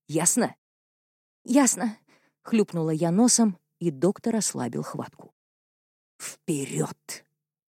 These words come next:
Сузив глаза, шёпотом скомандовал он. Одно единственное слово, один жест, и я, забыв обо всём,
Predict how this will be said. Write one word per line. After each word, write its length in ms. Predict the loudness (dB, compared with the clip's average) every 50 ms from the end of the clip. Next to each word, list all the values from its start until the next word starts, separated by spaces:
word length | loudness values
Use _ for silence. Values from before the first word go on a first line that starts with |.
| _ _ -10
Сузив 480 | -6 -2 0 0 0 0 -2 -4 -4 -2
глаза, 480 | -2 -2 0 0 2 2 2 0 0 _ _ _ _ _ _ -10
шёпотом 540 | -6 -2 0 0 0 0 -2 -4 -2 -2
скомандовал 680 | -2 -2 -2 -2 -4 -2 -4 -4 -4 -4 -4 -4 -6 -4
он. 260 | -6 -6 -6 -8 -14 _ _ _ _ _ _ _ _ _ _ _ _ _ _ _ _ _
Одно 400 | -2 -2 -2 -2 -4 -4 -2 -2
единственное 880 | -2 -2 -2 -2 -2 -2 0 0 -2 -2 -2 -4 -4 -2 -2 -2 0 2
слово, 480 | 2 2 2 2 -2 -4 -4 -6 -12 -18 _ _ _ _ _ _ _ 2
один 360 | 2 2 2 2 -2 -2 -2
жест, 500 | -2 0 0 0 2 0 0 -2 -8 _ _ _ _ _ _ _ _ _ _ _ -6
и 60 | -4
я, 460 | -4 -4 -4 0 0 0 0 0 -4 _ _ _ _ _ _ _ -12
забыв 520 | -8 -4 -2 -2 -2 0 0 -2 -2 0
обо 180 | -2 -2 -2 -2
всём, 340 | -2 0 0 0 0 0